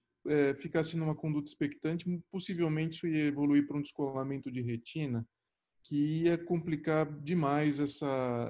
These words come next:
é, o manejo desse caso e até o prognóstico que, que já não é bom,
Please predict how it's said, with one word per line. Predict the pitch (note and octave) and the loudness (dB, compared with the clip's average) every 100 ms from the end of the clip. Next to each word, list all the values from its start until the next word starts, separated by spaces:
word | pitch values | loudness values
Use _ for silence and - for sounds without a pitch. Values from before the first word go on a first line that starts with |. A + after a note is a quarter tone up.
| - | -6
é, | B2 - | -8 -6
o | C#3+ | -2
manejo | D3 C#3 C#3+ C#3 C3+ | 0 2 4 2 2
desse | C3+ A#2+ - | -4 -4 -6
caso | C3+ C3+ D3 D3 D3+ D3 | 0 2 4 2 0 2
e | D3+ D3 C#3 C3 | 4 4 4 0
até | B2+ C#3+ | -2 -2
o | C#3+ | 0
prognóstico | D3 C#3+ C3+ C3 C3+ - C#3+ - | -2 -2 -2 -2 -4 -6 -14 -6
que, | C#3 B2 _ _ - | -6 -6 _ _ -8
que | B2+ | 2
já | D3 | 4
não | D#3 D3+ D3+ | 6 4 2
é | |
bom, | C#3 C3+ A#2+ | 2 0 0